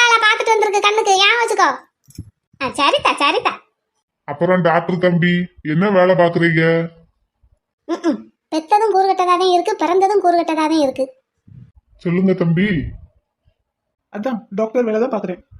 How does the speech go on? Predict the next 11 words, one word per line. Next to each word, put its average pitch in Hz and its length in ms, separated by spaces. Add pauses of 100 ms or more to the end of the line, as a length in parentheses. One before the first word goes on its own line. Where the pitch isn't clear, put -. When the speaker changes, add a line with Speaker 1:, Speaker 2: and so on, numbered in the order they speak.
(400)
Speaker 2:
அப்படின்னா 143 400 (140)
உங்க 160 140 (120)
வீட்ல 180 300
எல்லாம் 185 260
யாருக்கும் 170 400
காய்ச்சல், 175 420
வவுத்தவலின்னு 180 580
வந்தா 180 180 (120)
கவலையே 175 560
இல்ல. 190 140 (1600)
Speaker 1:
ம், 277 220